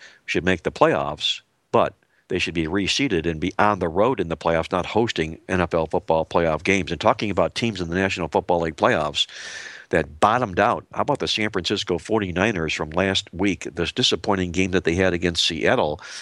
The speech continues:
Now they're gonna finish the season out of the playoffs for the first time under head coach Jim Harbaugh. Amazing, because Harbaugh took the forty-niners to the N F C Championship game each and every one of his three years as a head coach there,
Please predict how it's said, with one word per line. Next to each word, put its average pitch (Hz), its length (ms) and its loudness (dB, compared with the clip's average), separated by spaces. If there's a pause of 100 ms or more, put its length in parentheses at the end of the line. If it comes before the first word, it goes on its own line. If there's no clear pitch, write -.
(280)
Now 101 160 4
they're 101 120 0
gonna 92 160 0
finish 95 260 0
the 90 80 -2
season 92 380 -2 (120)
out 123 200 4
of 104 80 0
the 85 60 -2
playoffs 95 380 0
for 90 120 -6
the 78 100 -2
first 107 320 0
time 92 260 2
under 92 240 0
head 92 200 0
coach - 320 -2
Jim 95 240 -2
Harbaugh. 82 640 2 (500)
Amazing, 104 460 0
because 87 320 -2
Harbaugh 95 480 2 (440)
took - 200 0
the - 80 0
forty-niners 92 560 0
to - 120 -2
the 85 260 -2
N 120 180 2
F 107 140 0
C 90 160 -2
Championship 98 560 -2
game 92 300 0
each - 280 0
and 90 180 -4
every 113 200 4
one 110 180 2
of 92 60 -2
his 85 160 0
three 123 260 0
years 110 340 2
as 85 140 -4
a 82 60 0
head 92 180 0
coach 87 240 0
there, 101 340 2